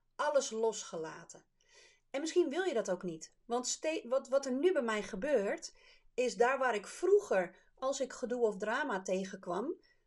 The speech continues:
nou, was ik bijna ontroostbaar. Want dan dacht ik: "Oh, kom ik hier nou nooit uit?" Maar toen wist ik nog niet de juiste,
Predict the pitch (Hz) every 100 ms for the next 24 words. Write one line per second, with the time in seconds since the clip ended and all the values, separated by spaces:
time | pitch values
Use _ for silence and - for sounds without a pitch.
0 | _ - 185 170 190 196 185 196 190 190
1 | 214 - 254 294 339 - 220 202 208 233
2 | 233 240 330 453 440 415 392 370 359 359
3 | 349 339 427 381 196 196 359 - _ _
4 | _ _ _ _ _ _ - - 202 190
5 | 320 339 330 359 294 277 285 294 262 214
6 | 247 302 - - 233